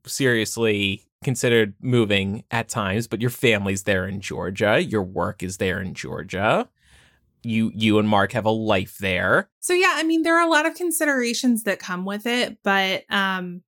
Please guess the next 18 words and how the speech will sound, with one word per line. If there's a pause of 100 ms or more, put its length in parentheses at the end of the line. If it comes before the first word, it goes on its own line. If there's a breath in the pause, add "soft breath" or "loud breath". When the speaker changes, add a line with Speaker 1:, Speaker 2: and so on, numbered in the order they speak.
(120)
Speaker 2:
and
this
might
be
the
first
time
I've
said
it
on
the
show,
but (600 soft breath)
we
Speaker 1:
Huh?
Speaker 2:
are
looking